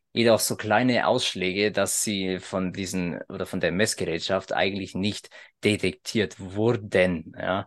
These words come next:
Also die Problematik dahinter, äh, hatte ich aber, glaub, auch schon doch, ja, im Verlauf unseres Interviews, äh, angesprochen oder erklärt. Und ich meine, mh,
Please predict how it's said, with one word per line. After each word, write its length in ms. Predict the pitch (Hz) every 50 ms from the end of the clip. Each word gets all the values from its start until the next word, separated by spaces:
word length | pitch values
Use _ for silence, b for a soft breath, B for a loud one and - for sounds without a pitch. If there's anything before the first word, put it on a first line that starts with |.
| B B B B B
Also 220 | - 113 123 123 B B B B B
die 80 | 135
Problematik 600 | 123 - 151 143 156 151 131 123 131 151 170 170 -
dahinter, 560 | 156 143 135 147 147 143 156 151 143 117 - _ _ _ _ _ _ _ - - _ -
äh, 60 | 131
hatte 360 | 120 120 113 104 113 113 120
ich 120 | 113 - 127
aber, 420 | 117 113 113 113 113 113 107 - - _ - -
glaub, 180 | 123 110 -
auch 160 | - - 120
schon 480 | - - 139 123 113 113 110 104 98 - _ _
doch, 280 | - 131 127 - - - - _ _
ja, 240 | - 110 113 123 127
im 100 | 123 120
Verlauf 440 | - - 117 107 107 120 117 - -
unseres 320 | 127 120 117 110 107 -
Interviews, 680 | 113 127 - 135 117 110 117 120 117 - - - -
äh, 80 | - -
angesprochen 960 | 95 104 104 107 104 - - - - 226 - 143 139 - - 131 120 107 127
oder 180 | 113 107 110 98
erklärt. 560 | 95 101 - - 110 104 104 117 135 139 - B B B B B B B B B B _ _ _
Und 380 | - 117 113 113 113 113 110 104
ich 80 | 107
meine, 380 | 113 107 110 120 123 123 110 - b b b b b b b _ _ _ _
mh, 460 | - 123 113 117 117 120 120 120 113